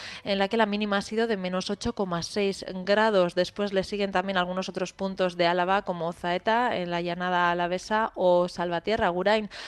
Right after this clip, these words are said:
donde las temperaturas, eh, mínimas han rondado los menos siete coma ocho grados. En Navarra también, en las cimas más altas, encontramos valores parecidos, ¿eh? En Arangoiti, por ejemplo, a mil trescientos cincuenta metros,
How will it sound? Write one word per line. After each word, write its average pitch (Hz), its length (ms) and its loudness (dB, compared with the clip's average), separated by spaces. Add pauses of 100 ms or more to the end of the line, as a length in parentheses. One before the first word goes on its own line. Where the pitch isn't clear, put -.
(140)
donde 196 220 2
las 226 160 4
temperaturas, 185 840 0
eh, 185 120 0
mínimas 196 520 -4
han 175 140 -6
rondado 175 440 0
los 180 220 -2
menos 170 320 -6
siete 196 360 -2
coma 165 400 0
ocho 190 360 -4
grados. 165 480 0 (280)
En 202 160 -2
Navarra 202 280 6
también, 214 460 2
en 196 100 0
las 175 160 2
cimas 190 440 0 (100)
más 185 260 -2
altas, 185 320 2
encontramos 180 640 0
valores 185 400 2
parecidos, 160 640 -2
¿eh? 202 160 -2
En 180 100 -8
Arangoiti, 165 280 -2 (220)
por 160 100 -4
ejemplo, 165 400 -2
a 160 80 2
mil 165 140 -8
trescientos 160 600 -4 (120)
cincuenta 165 400 -4
metros, 175 360 0